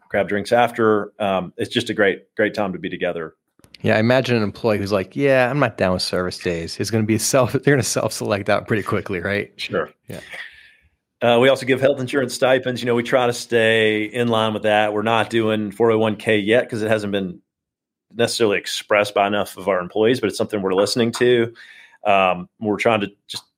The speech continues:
Speaker 1: walk that line between maintaining profitability, but giving away as much as we can, both in terms of competitive salaries and raises and now inflationary raises, but also those benefits like health insurance. And, you know, I'm trying to learn more about,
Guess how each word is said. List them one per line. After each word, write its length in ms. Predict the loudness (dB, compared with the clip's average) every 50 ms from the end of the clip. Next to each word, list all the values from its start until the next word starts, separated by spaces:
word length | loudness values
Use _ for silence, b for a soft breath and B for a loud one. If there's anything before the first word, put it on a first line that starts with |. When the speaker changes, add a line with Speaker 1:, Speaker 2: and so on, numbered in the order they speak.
| _ _ 0
Speaker 1:
walk 180 | 2 2 4
that 160 | 2 0 2 2
line 260 | 2 2 4 4 2
between 300 | 0 0 -2 -2 0 0
maintaining 380 | 0 0 0 0 0 0 0
profitability, 600 | 0 0 0 0 -2 -2 0 2 2 2 0 0
but 220 | -2 -6 -8 _ -4
giving 260 | -2 -2 0 0 0
away 260 | 0 0 0 0 0 0
as 120 | -2 -4
much 360 | -6 -4 -4 -4 -4 -4 -8
as 100 | -12 -14
we 100 | -14 -16
can, 640 | -14 -10 -8 -6 -6 -4 -4 -6 -6 -8 -10 -12 -14 b b b b b b b b b b b b _ _
both 160 | 2 2 2
in 80 | 2 2
terms 220 | 0 0 0 0
of 100 | -2 -6
competitive 420 | -6 -4 -2 0 0 0 0 -2 0
salaries 480 | 2 4 4 6 6 4 2 0 0
and 120 | -2 0 2
raises 500 | 4 4 4 2 2 0 0 0 -2 -4
and 80 | -4
now 220 | -2 -2 -2 -2 -2
inflationary 680 | 0 2 2 2 2 0 -4 -2 0 0 0 2 2
raises, 480 | 2 2 2 2 0 -4 -6 -8 -10 -16 _ _ -6
but 160 | -2 -2 0
also 340 | 2 4 2 2 2 2 0
those 200 | 0 0 -2 -2
benefits 500 | -2 -2 -2 -2 -4 -4 -4 -4 -6 -6
like 240 | -6 -8 -8 -8 -4
health 200 | -2 -2 -2 -4
insurance. 500 | -8 -6 -6 -4 -4 -4 -6 -8 -10 -12
And, 200 | -12 -12 -14 -18 _ b b b b b b b b b b b b _ _ _ _ _ _ _ _ _ _ _
you 80 | 0 0
know, 80 | 2
I'm 60 | 2 2
trying 160 | 2 2 2
to 60 | 4
learn 220 | 4 4 4 2
more 320 | 2 2 4 4 4 4 2
about, 640 | 2 2 2 2 2 4 4 4 2 0 -2 -10